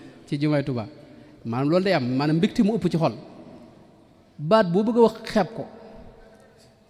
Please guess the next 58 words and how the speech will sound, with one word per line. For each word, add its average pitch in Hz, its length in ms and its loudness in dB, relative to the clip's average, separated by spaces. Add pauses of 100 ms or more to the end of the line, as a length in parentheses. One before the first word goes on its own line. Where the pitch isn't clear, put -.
(480)
Lépp 180 320 -6
tuuti 214 320 0
ci 170 160 0
yow, 143 80 0
nga 160 100 2
bëgg 208 160 -2
a 208 60 2
wax 175 160 0
lu 165 160 0
rëy 180 240 4
rëy, 165 160 4
doo 180 160 -2
am 160 160 0
loo 202 160 0
wax, 175 100 4
nga 180 140 2
wax 160 160 0
baat 143 200 2
yoo 139 120 0
xam 131 160 -6
ne 143 80 -4
moom, 151 160 -6
moom 160 160 -6
ñëpp 180 240 -4
dañ 185 80 -2
naan 180 160 -2
yow 160 180 -4
moom 139 180 -4
soo 135 120 -6
ay 123 160 -2
sawar 120 320 -4
nga 123 80 -2
jëm 117 160 -6
ndax - 140 -10 (160)
<laughs> 165 100 -6
li 147 80 -4
nga 151 160 -4
wax. - 80 -8 (920)
Loolu 160 180 2
nag 180 100 6
la 185 60 8
Yonent 208 240 8
bi 180 100 4
waxoon 151 220 4
rek, 147 140 -2
"Axtaa 175 500 2
min 165 220 4
shiddatil 156 520 0
farax." 123 220 -4 (220)
Yonent 160 220 0 (120)
bi 165 60 0
waa 185 160 4
ji 185 100 2
ne 170 260 0
suñu 175 360 -6
borom, 160 200 0
"Yow 165 160 2
sama 165 220 -2